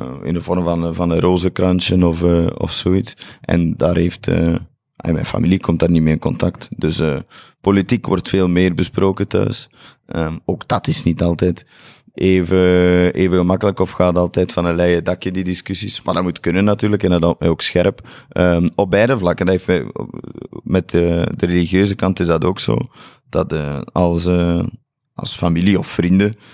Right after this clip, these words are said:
want ik denk dat er meer commentaar komt van vrienden als ik zeg, eh, "Sorry jongens, eh, op zaterdagnacht om twee uur, ik moet weg,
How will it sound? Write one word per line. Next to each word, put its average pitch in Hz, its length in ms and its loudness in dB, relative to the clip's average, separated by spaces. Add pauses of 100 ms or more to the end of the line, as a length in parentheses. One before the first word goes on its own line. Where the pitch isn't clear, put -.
(100)
want - 300 -8
ik 64 160 -16
denk 85 180 -4
dat 85 120 -4
er 90 80 2
meer 90 160 2
commentaar 87 460 -2
komt 90 180 -2
van 85 200 0
vrienden 95 300 0
als 92 140 0
ik 92 120 -4
zeg, 95 240 0
eh, 90 280 2 (380)
"Sorry 92 320 0
jongens, 92 340 4
eh, 90 100 2
op 87 140 -2
zaterdagnacht 90 760 -2
om 92 100 -2
twee 92 260 4
uur, 92 100 2
ik 87 120 -4
moet - 180 -2
weg, - 240 -2